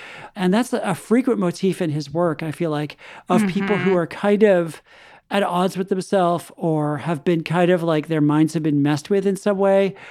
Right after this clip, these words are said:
Speaker 1: or they're just, like, they're being bombarded with, like, strange things that kind of destabilize their sense of reality.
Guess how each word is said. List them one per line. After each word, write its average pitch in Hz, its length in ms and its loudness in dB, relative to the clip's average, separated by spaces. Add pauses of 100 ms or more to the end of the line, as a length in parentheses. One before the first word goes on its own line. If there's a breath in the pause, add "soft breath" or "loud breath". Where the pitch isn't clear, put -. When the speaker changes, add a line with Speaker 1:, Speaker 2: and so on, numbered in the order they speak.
(180 loud breath)
Speaker 1:
or 175 400 4
they're 156 280 0
just, 151 260 -8
like, 156 320 -2 (460 soft breath)
they're 175 200 6
being 160 580 2
bombarded 156 680 2
with, 147 300 0
like, 156 220 -6
strange 160 640 0
things 151 380 2
that 185 140 -4
kind 156 160 -2
of 147 60 -2
destabilize 160 580 -2
their 175 120 -2
sense 160 240 -6
of 147 100 -6
reality. 156 560 0